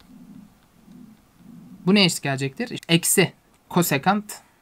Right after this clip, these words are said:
kare x olacaktı değil mi? Eksi kosekant kare x artı c olacaktı. E bunu da burada bulmuş olduk işte. Nedir o zaman burası?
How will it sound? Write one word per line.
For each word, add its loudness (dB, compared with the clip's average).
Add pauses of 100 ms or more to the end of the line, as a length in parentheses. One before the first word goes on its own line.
(2250)
kare 2
x -4
olacaktı -6
değil -8
mi? -14 (120)
Eksi -6
kosekant -8 (960)
kare -4 (200)
x -6 (200)
artı 0 (920)
c 0
olacaktı. -10 (2250)
E -2
bunu 0
da -2
burada -2
bulmuş 0
olduk -8
işte. -8 (680)
Nedir 4
o 2
zaman 0
burası? 0